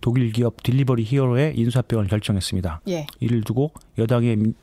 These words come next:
Speaker 1: 여당인 민주당 내 당내 기구인 을지로위원회에서 시장 독점에 대한 우려를 나타냈습니다.
Speaker 2: 네. 사실 업계 일 위, 삼 위가 합쳐졌다면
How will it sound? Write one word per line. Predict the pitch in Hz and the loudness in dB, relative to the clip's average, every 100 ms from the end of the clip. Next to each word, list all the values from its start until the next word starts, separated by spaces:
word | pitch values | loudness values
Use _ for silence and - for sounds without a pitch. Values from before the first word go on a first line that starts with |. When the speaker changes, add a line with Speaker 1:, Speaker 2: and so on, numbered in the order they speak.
| - | -4
Speaker 1:
여당인 | 120 139 135 120 | 0 2 2 2
민주당 | 110 - 123 | 0 0 2
내 | 117 110 | 2 0
당내 | 95 107 101 | 0 0 0
기구인 | 104 104 123 135 - - - | 0 0 0 -2 -8 -10 -2
을지로위원회에서 | 127 - 127 117 107 104 104 123 135 - - | -2 0 2 2 2 2 2 0 -2 -8 -12
시장 | - 156 135 | -2 0 0
독점에 | 110 - 120 | -2 0 2
대한 | 110 104 | 2 2
우려를 | 101 | 0
나타냈습니다. | 82 - 92 - 80 73 - | -2 -4 -6 -6 -8 -10 -4
Speaker 2:
네. | 202 196 135 - - - - - - | -2 0 -2 -8 -16 -16 -16 -18 -16
사실 | - 349 392 381 339 | -4 0 2 2 4
업계 | 180 - - 320 311 | 2 -2 0 2 2
일 | 180 214 277 | 2 2 4
위, | 349 339 330 311 302 294 | 4 4 4 4 2 0
삼 | 302 311 | -2 -2
위가 | 302 285 269 247 | 0 -2 0 0
합쳐졌다면 | 247 - 349 302 - 240 214 151 175 190 135 | -2 -4 0 0 0 0 2 2 2 0 -2